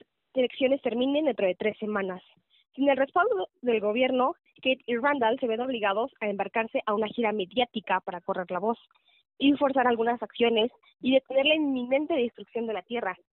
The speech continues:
Pero en un mundo donde la gente cree todo lo que lee en redes sociales, ¿puedes tú usar el ciclo de noticias de veinticuatro horas para que el mundo mire hacia arriba antes de que sea demasiado tarde?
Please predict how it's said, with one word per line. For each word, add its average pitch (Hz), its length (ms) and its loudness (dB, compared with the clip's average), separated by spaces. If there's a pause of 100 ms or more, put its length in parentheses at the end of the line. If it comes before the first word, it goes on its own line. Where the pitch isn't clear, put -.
(360)
Pero 294 160 6
en 320 80 6
un 392 100 6
mundo 392 220 4
donde 330 160 2
la 202 120 -2
gente 254 260 0
cree 262 160 0
todo 269 160 4
lo 233 100 2
que 202 120 -4
lee 202 80 0
en 226 160 0
redes 226 180 -2
sociales, 208 520 -2 (380)
¿puedes 403 300 4
tú 330 240 4
usar 269 240 0
el 269 140 -2
ciclo 240 260 -4
de 226 100 0
noticias 220 460 -2
de 202 100 -2
veinticuatro 285 600 2
horas 254 240 4
para 208 180 -2
que - 260 -8 (380)
el 240 120 -2
mundo 277 300 4
mire 277 200 2
hacia 254 200 -4
arriba 214 300 0 (120)
antes 240 260 -4
de 226 100 -4
que 226 160 -10
sea 220 100 -12
demasiado 202 440 -6
tarde? 208 300 -4